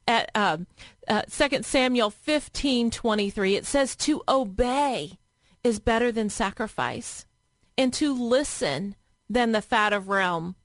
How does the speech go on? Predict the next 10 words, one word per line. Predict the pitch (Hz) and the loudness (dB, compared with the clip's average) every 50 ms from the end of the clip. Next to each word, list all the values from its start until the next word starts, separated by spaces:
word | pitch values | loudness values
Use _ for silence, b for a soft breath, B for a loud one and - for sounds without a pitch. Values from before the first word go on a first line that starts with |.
| _ _ - | _ _ -2
lambs. | 196 233 247 233 214 180 170 180 196 - - - _ _ _ _ _ _ _ _ | 0 2 2 2 2 0 0 -2 -6 -8 -10 -14 _ _ _ _ _ _ _ _
Rebellion | 262 269 277 233 - - 277 302 330 392 381 320 277 190 156 127 95 - _ _ _ _ _ _ _ _ _ _ _ _ _ _ _ - | 2 2 2 2 2 2 2 4 4 4 4 4 2 0 -2 -4 -8 -14 _ _ _ _ _ _ _ _ _ _ _ _ _ _ _ -4
is | 233 208 190 - - | -2 -2 0 0 0
as | 202 202 226 262 285 277 - | 2 2 2 0 -2 -4 -6
the | - 320 | -6 -6
sin | - - - 247 240 240 240 240 233 - - | -6 -4 -2 -2 0 0 -2 -4 -6 -6 -6
of | - 226 208 | -6 -6 -2
witchcraft, | 202 208 226 226 - - - - - - - - - - - - - _ b b b b b b b b | 0 0 0 0 -2 -8 -10 -8 -8 -6 -6 -8 -12 -16 -18 -20 -20 _ b b b b b b b b
and | - 220 220 220 | -2 -2 0 -2
stubbornness | - - - - 381 466 480 - 262 202 170 143 143 131 180 - - - - - | -4 -6 -2 0 0 0 2 0 0 0 -2 -4 -4 -4 -6 -8 -10 -12 -14 -16